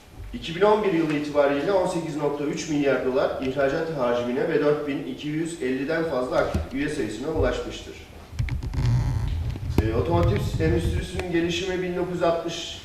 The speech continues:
ve yetmişli yıllarda, e, montaj sanayiyle başladı bildiğiniz gibi ve bugün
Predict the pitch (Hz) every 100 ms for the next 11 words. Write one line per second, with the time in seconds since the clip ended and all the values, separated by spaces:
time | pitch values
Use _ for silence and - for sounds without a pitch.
0 | 147 147 151 151 147 165 165 156 156 147
1 | 156 156 - 127 123 123 127 127 131 139
2 | - - - - 117 113 110 110 113 110
3 | - 113 110 113 113 117 110 110 135 175
4 | 131 127 160 170 156